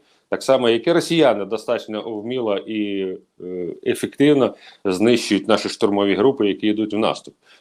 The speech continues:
То задаю питання: нам краще мати декілька розрахунків, е, вмілих операторів Б П Л А, які розгонять не одну, не дві, не три роти російських, чи, е, цих операторів Б П Л А, е, кинути в першу траншею в якості, е,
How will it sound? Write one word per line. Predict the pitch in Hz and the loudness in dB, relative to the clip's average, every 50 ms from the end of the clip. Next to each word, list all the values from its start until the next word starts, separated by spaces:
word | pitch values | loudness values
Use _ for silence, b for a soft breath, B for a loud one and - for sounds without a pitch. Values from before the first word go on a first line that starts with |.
| b b - | b b -2
То | 104 101 | -2 -2
задаю | 110 123 131 139 139 | 0 0 0 0 2
питання: | 139 127 - 117 101 95 92 90 87 - _ - | 0 0 2 2 2 2 0 -4 -6 -8 _ -12
нам | 101 104 110 131 143 143 | -8 -6 -4 -4 -4 -6
краще | - - 135 143 139 - - 143 | -6 -4 -4 -4 -4 -4 -4 -4
мати | 139 139 143 135 135 - 120 | -4 -2 -2 -4 -4 -4 -4
декілька | 107 120 135 127 - 127 - 123 120 | 0 0 0 0 -2 -6 -6 -4 -2
розрахунків, | 117 120 110 110 123 117 - - 135 131 120 - 123 104 - - - 127 | -2 -2 -2 -4 -6 -8 -6 -6 -6 -6 -6 -6 -6 -8 -8 -8 -8 -4
е, | 120 113 113 113 113 113 113 113 113 113 110 110 - 110 110 101 | -2 0 2 2 2 2 2 2 0 0 -2 -4 -6 -12 -20 -14
вмілих | 110 131 135 120 107 - | -6 -4 -2 -2 0 -2
операторів | 113 110 - 123 127 117 - 117 113 104 104 | -2 -2 0 0 0 0 0 -2 -6 -6 -6
Б | 117 113 | -6 -8
П | - 131 | -4 0
Л | 143 170 | 0 2
А, | 190 202 196 202 b b b b b b - | 2 0 0 -4 b b b b b b -8
які | 104 110 - - 139 131 127 120 | -8 -8 -8 -6 -6 -6 -6 -4
розгонять | 127 123 120 120 104 113 123 127 120 113 95 - | -4 -4 -4 -4 -4 -4 -6 -6 -6 -6 -8 -6
не | 117 123 120 | -6 -6 -6
одну, | 113 110 135 131 | -4 -4 -6 -6
не | 123 113 107 | -6 -6 -8
дві, | 98 101 123 127 113 | -8 -8 -8 -8 -6
не | 107 104 | -6 -6
три | 104 107 107 | -6 -4 -4
роти | 104 98 87 - - 65 - _ _ _ _ _ _ _ - | -2 -2 -4 -4 -8 -14 -20 _ _ _ _ _ _ _ -10
російських, | 92 95 - - 90 78 - - - - b b b b b b b b | -10 -8 -8 -8 -12 -12 -12 -14 -16 -16 b b b b b b b b
чи, | - - - 143 151 175 180 175 120 107 | -14 -8 0 2 4 4 4 4 2 0
е, | 131 127 127 127 127 127 123 123 123 | 0 0 2 2 2 2 2 2 0
цих | 120 - - 156 - 127 | -2 -2 -2 -2 0 0
операторів | 120 - 143 143 147 139 - 131 123 120 107 104 | -2 0 2 2 2 2 2 0 -2 -2 -2 -2
Б | 98 127 123 | -2 -2 -2
П | 123 - 131 | 0 0 0
Л | 127 127 | 2 4
А, | 135 147 156 156 - - - - | 4 4 4 2 0 -4 -6 -8
е, | 117 113 110 110 110 110 - _ | -6 -4 -4 -4 -4 -6 -8 _
кинути | - 135 123 123 117 - 110 | -16 -14 -14 -14 -12 -14 -14
в | - | -12
першу | - 123 117 - - | -12 -14 -14 -14 -16
траншею | - - 113 104 - - 151 135 | -20 -18 -20 -16 -10 -8 -6 -6
в | 117 | -6
якості, | 120 120 - 110 - - 117 110 - - | -6 -8 -10 -12 -14 -12 -12 -12 -12 -10
е, | 113 107 107 104 104 107 104 | -8 -6 -4 -4 -2 -4 -4